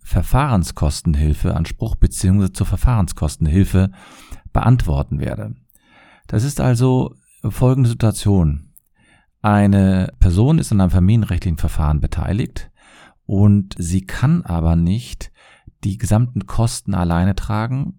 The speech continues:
und deswegen ist es so, dass man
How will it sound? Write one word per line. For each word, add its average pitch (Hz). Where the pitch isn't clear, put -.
und 101
deswegen 104
ist 123
es 92
so, 104
dass 90
man 82